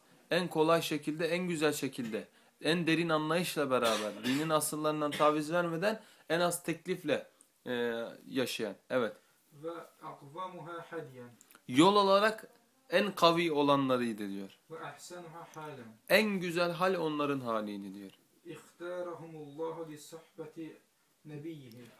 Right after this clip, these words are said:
Speaker 1: Allah onları peygamberin sohbetiyle ihtiram ederek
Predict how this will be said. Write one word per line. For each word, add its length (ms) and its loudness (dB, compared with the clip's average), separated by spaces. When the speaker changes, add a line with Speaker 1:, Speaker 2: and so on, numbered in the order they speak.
Speaker 1:
Allah 380 8
onları 500 4
peygamberin 600 2
sohbetiyle 920 0
ihtiram 480 2
ederek 320 -2